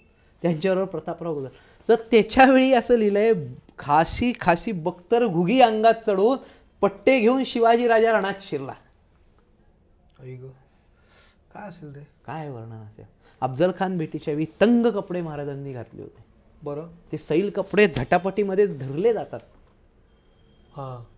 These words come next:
Speaker 2: तू सांगितलंस.
Speaker 1: हा.
Speaker 2: एकदम, म्हणजे, स्किन टाईट
Speaker 1: आता
Speaker 2: आजच्या काळामध्ये.
Speaker 1: त्याच्यात एक गंमत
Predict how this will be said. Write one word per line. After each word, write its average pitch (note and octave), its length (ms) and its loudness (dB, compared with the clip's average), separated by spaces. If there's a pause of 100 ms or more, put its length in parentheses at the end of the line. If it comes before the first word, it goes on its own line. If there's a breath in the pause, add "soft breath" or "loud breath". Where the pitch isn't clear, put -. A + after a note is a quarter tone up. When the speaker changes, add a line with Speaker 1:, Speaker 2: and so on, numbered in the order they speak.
(260)
Speaker 2:
तू C#3+ 60 -16
सांगितलंस. B2+ 480 -18 (300)
Speaker 1:
हा. D3+ 340 -6 (600)
Speaker 2:
एकदम, E3 340 -10 (100)
म्हणजे, F3 200 -10
स्किन A3 400 -4
टाईट F#3 320 -4 (100)
Speaker 1:
आता - 40 -2
Speaker 2:
आजच्या F3+ 220 0
काळामध्ये. D#3+ 320 -2
Speaker 1:
त्याच्यात B3+ 320 0
एक A3+ 160 -4
गंमत D#3+ 280 -6